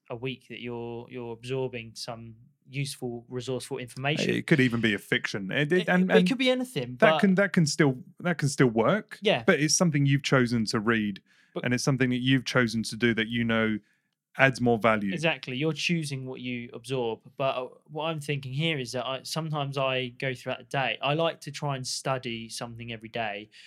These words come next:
Speaker 1: try and learn something new every day. But quite often I go,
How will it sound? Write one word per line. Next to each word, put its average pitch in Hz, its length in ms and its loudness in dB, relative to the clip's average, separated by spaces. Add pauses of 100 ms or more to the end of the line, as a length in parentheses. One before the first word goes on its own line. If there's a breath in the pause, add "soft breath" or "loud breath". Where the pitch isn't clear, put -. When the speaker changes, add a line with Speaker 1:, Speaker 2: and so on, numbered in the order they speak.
(140 loud breath)
Speaker 1:
try 139 180 -4
and 127 140 -2
learn 120 260 -4
something 120 300 -12
new 127 160 -6
every 117 160 -8
day. 117 380 -2 (300 soft breath)
But - 120 -14
quite 160 180 0
often 143 260 -2
I 123 100 -4
go, 123 220 -2